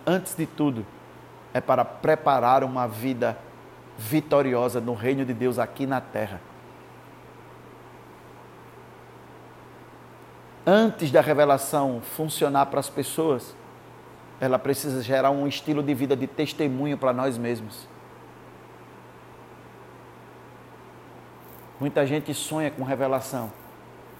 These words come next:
E pegar a palavra de Deus, abrir e sair coisas como pastor fulano, apóstolo fulano, como missionário fulano faz. Eu, tão lindo aquilo. Não sei como encontra tanta coisa num versículo só.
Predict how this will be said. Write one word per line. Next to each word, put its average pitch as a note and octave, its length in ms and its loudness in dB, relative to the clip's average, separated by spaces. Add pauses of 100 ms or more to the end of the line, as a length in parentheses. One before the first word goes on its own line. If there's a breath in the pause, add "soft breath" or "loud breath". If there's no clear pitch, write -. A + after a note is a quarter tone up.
(180)
E - 40 -10
pegar B2+ 380 4
a C#3 60 6
palavra C3 420 4
de B2 80 -6
Deus, C#3 400 0
abrir C#3 480 0 (1400)
e C3 80 -4
sair C#3 320 4
coisas C3+ 420 0
como C3+ 400 0 (360)
pastor C3+ 320 -2
fulano, C#3+ 460 2
apóstolo C3+ 440 0
fulano, C#3+ 440 2
como C#3 240 -2
missionário C3+ 560 0
fulano C3+ 480 2 (300 loud breath)
faz. C3 320 0
Eu, C#3 160 4 (100)
tão F#3+ 220 4
lindo F3+ 260 2
aquilo. D3+ 440 -2 (960)
Não C#3 80 -4
sei - 240 4
como F#3 260 0
encontra F3+ 460 0
tanta F#3+ 260 0
coisa F3 320 2
num D#3+ 140 -2
versículo D#3+ 500 0
só. C3+ 380 -2